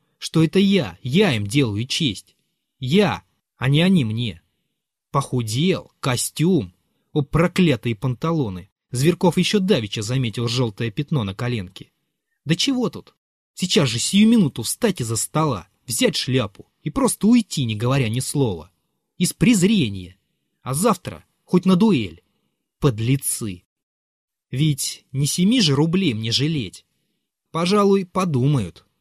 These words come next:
черт возьми. Не жаль мне семи рублей.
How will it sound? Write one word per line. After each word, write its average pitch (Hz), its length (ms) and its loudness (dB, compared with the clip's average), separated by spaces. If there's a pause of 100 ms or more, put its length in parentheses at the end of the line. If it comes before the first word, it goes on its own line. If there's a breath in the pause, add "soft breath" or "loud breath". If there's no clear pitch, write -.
черт - 460 -4
возьми. 113 520 -6 (480)
Не 160 120 2
жаль 170 220 2
мне 110 120 -4
семи 123 260 -2
рублей. 127 460 0